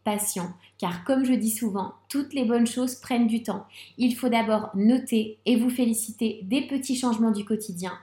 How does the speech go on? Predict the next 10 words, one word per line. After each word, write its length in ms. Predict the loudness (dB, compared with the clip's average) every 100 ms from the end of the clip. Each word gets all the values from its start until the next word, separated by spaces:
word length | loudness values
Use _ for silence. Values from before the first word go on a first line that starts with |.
| -8
pour 140 | -2 0
ensuite 320 | 0 -4 -10
profiter 680 | -6 -4 -4 -4 -4 -4 -2
de 140 | 0
vos 160 | 2 0
progrès 480 | -2 -4 -2 -4
sur 280 | -4 -4 0
le 100 | 2
long 180 | 2 0
terme. 300 | -4 -8 -14